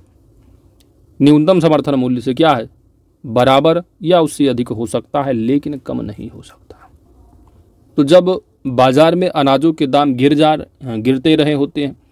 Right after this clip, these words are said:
तो सरकार न्यूनतम समर्थन मूल्य पर किसानों से अनाज खरीद कर उनके हितों की रक्षा करती है। यह एक प्रकार की बीमा कीमत होती है।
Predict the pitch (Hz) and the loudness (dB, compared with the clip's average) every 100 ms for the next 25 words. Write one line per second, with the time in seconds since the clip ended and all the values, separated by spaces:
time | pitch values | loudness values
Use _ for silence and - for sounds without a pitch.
0 | _ _ - 214 - 165 - 143 165 165 | _ _ 0 0 0 -4 -2 0 2 2
1 | 151 147 147 170 151 139 131 135 127 123 | 2 0 0 -2 -2 -4 -4 -4 -4 -4
2 | 120 151 - 127 120 117 113 139 117 117 | -4 -6 -6 -8 -6 -6 -4 -2 -2 -6
3 | - - 147 160 123 110 - _ _ - | -6 2 4 4 0 -6 -10 _ _ -8
4 | 143 131 127 113 127 165 147 120 107 - | -6 -2 -4 -4 -4 -4 -2 -2 -2 -4
5 | 143 139 139 - 143 135 _ _ _ _ | -8 -2 -2 -4 -12 -12 _ _ _ _
6 | - 143 156 170 170 165 165 160 - 135 | -4 2 4 4 0 -2 0 0 -2 -2
7 | 135 147 139 120 131 139 123 135 139 156 | 0 0 -4 -4 -4 -4 -4 -6 -4 -6
8 | 143 | -6